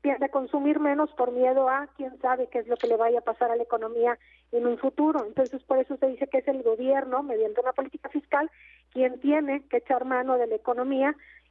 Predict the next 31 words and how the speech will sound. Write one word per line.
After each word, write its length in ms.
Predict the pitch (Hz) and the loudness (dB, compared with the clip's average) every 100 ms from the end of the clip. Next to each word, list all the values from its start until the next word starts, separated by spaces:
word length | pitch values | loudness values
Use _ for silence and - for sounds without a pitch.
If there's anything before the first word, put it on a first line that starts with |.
| - | -2
incrementando 800 | 254 254 247 247 247 277 285 339 | -2 2 0 0 -2 -2 0 0
el 100 | 339 | 0
gasto 380 | 302 294 - 285 | 0 -2 -2 0
de 120 | 285 | 0
gobierno, 560 | 311 294 277 262 254 277 - _ _ | 0 0 0 0 -2 -6 -8 _ _
sobre 280 | 262 240 240 | -2 0 0
todo 340 | - 269 269 269 - | 0 0 2 -2 -2
bien 240 | 262 311 | -2 0
direccionado 840 | 330 311 285 277 247 254 262 285 285 - | 0 0 -2 -2 -2 0 0 0 -4 -10
a 80 | 240 | -8
que 160 | 254 | -4
no 100 | 254 | -4
se 100 | 262 | -4
pierdan 400 | - 269 269 262 | 0 0 0 -2
tantos 360 | 269 254 269 277 | -2 -4 -4 -6
empleos, 400 | 285 285 277 311 - _ _ _ - | -4 0 2 2 -2 _ _ _ -8
y 100 | 269 | -4
por 200 | - 285 | 0 0
otro 240 | 302 349 359 | 0 0 0
lado 200 | 320 - - | -2 -6 -6
también, 400 | 311 302 302 339 - | -4 0 0 0 -4
a 140 | 277 | 0
lo 100 | 254 | 2
mejor, 500 | 254 247 285 285 330 _ - | 2 0 2 2 0 _ 2
desde 300 | 254 - 262 | 2 2 -2
el 60 | |
punto 340 | - 302 294 311 | -2 -2 0 0
de 100 | 311 | 2
vista 340 | 285 - 302 | -2 -2 -4
fiscal, 500 | - 277 - 294 311 - _ _ _ - | -2 -6 -2 -2 -2 -8 _ _ _ -6
aplazando 1000 | 247 240 240 233 - 277 285 269 269 | -4 -2 -4 -4 -2 -2 -2 -2 -2